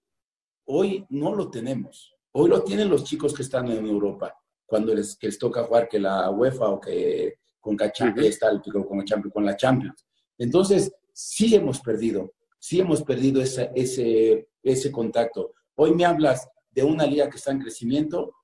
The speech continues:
Speaker 1: y vaya que ha crecido, David. No
Speaker 2: Ujú.
Speaker 1: podemos, no nos podemos decir que no.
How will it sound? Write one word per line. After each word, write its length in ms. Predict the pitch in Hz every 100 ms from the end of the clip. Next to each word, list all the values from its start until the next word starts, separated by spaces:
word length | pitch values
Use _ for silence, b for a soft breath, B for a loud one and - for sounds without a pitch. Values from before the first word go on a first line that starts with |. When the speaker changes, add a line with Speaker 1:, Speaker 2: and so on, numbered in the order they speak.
| _
Speaker 1:
y 100 | 117
vaya 260 | 117 131 123
que 100 | 127
ha 80 | 117
crecido, 460 | 107 - 98 85 -
David. 280 | - - _ _ _ _ _ _ _ _
No 120 | 113
Speaker 2:
Ujú. 80 | 127
Speaker 1:
podemos, 680 | 107 117 113 117 - - b b b
no 160 | 135 147
nos 160 | 135
podemos 380 | 135 127 127 110
decir 320 | 98 120 113
que 100 | 107
no. 120 | 92